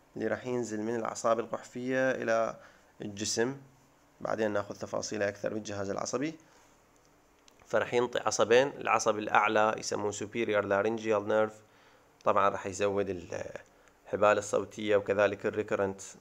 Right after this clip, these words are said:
أو الراجع الريكرنت laryngeal nerve أيضًا راح يزود العص-، الحبال الصوتية وعضلاتها وكذا. آخر موضوع وأهم موضوع عندنا هو اللارينجوسكوب أو اللارينجوسكوب. آه، قلنا هو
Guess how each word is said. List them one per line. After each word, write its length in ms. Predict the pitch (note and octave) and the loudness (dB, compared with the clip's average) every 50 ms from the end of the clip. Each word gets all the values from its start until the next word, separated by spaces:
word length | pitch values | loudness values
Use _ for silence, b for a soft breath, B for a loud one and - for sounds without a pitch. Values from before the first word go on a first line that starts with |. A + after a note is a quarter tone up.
| _ _ _ - | _ _ _ -10
أو 120 | - G2 G#2 | -8 -8 -8
الراجع 420 | G#2 G#2 G#2+ G#2 G#2 G2+ G#2 G2+ | -2 2 4 4 4 4 0 -6
الريكرنت 680 | - - - G#2+ A#2 A2+ A2+ A2+ G2+ G2 G2+ G2+ G2 - | -6 -6 -2 0 0 0 2 2 4 4 4 4 2 -2
laryngeal 640 | - G#2+ G2 G2+ G2 G#2+ A2 G#2+ G#2+ G#2+ G2+ G#2 G#2 | -4 0 2 2 2 2 0 -2 0 0 0 2 4
nerve 200 | G#2+ G#2 G#2 G#2 | 2 2 2 2
أيضًا 200 | A2+ G#2+ G#2 G2+ | 0 0 0 0
راح 160 | G2+ G2 G#2+ | -2 -2 -4
يزود 380 | A2 A2 G#2 G#2+ G#2 G#2 G#2 G#2 | -6 -2 -2 -2 -2 -2 -4 -6
العص-، 440 | G#2 - - - - - - - - | -6 -6 -8 -10 -10 -12 -16 -16 -16
الحبال 320 | - - A2 A2+ A2 G#2+ | -8 0 4 6 6 6
الصوتية 500 | G#2+ - - A#2 A2 G2 - - A#2 G#2 | 4 -2 -4 -8 -8 -8 -8 -4 -2 0
وعضلاتها 580 | G2+ G2 G2+ G#2 G#2 G#2 G#2+ G#2+ G#2+ - - G#2 | 0 0 0 0 2 4 4 2 2 0 -4 -6
وكذا. 440 | G2+ - A2 G#2 A#2 C#3 D3+ - B B B B B B B B B B B B B _ _ _ _ _ _ _ _ _ _ _ - _ _ _ _ _ _ _ _ _ _ _ _ _ _ - _ _ _ _ _ _ _ - | -6 -4 -6 -2 -2 -2 -2 -2 B B B B B B B B B B B B B _ _ _ _ _ _ _ _ _ _ _ -20 _ _ _ _ _ _ _ _ _ _ _ _ _ _ -20 _ _ _ _ _ _ _ 0
آخر 340 | - C#3 D3+ D3 D3 - A#2+ | 4 6 6 6 6 2 0
موضوع 380 | A#2 A#2 A2+ A2 G#2+ A2+ A2 - | 2 2 0 2 2 0 0 0
وأهم 320 | A2 G#2 G#2 B2 B2 A#2+ | 0 0 0 0 2 2
موضوع 300 | A2+ A2+ A2 A2 A2 - - | 2 2 2 0 -2 -2 -2
عندنا 220 | A2+ A2 A2+ A2+ | -2 -2 -2 -4
هو 160 | A2 A2 G#2 G#2 | -4 -2 -2 -2
اللارينجوسكوب 880 | G2+ G2+ G2+ G2+ G#2+ B2 B2+ A#2 A2 G2+ - - A#2 A#2+ C#3 C#3+ - - | 0 0 0 0 2 0 0 -2 -4 -6 -6 -4 0 2 2 2 0 -6
أو 120 | A2+ G#2 | -8 -6
اللارينجوسكوب. 760 | G2 G2 G2 G2+ A2+ A#2+ G#2+ G#2 G2 G2+ - - B2 C#3+ C3+ - - B B B B B B B B B B B B B _ - | -4 -2 -2 -2 0 -2 -4 -6 -8 -8 0 2 2 2 2 -2 -14 B B B B B B B B B B B B B _ -16
آه، 320 | - A2 G#2+ A2 A2+ A2+ A2+ | -8 -6 -2 0 0 0 0
قلنا 340 | A2 A#2 C3 C3 B2+ A#2+ A#2 | 0 0 0 2 2 -2 -2
هو 440 | A2+ A#2+ A#2 A2+ A2 G#2+ - - | 0 2 4 6 6 4 4 0